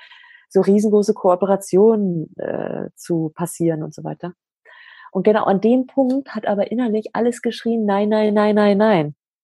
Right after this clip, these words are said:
Und das war der ultimative Krieg zwischen Verstand und, und dem Inneren, weil es hat mir überhaupt keinen Sinn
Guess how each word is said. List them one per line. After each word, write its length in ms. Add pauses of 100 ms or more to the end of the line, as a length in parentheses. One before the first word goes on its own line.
(840)
Und 140
das 160
war 60
der 160
ultimative 580
Krieg 320
zwischen 300
Verstand 560
und, 320 (600)
und 180
dem 120
Inneren, 380
weil 80
es 100
hat 140
mir 60
überhaupt 220
keinen 180
Sinn 160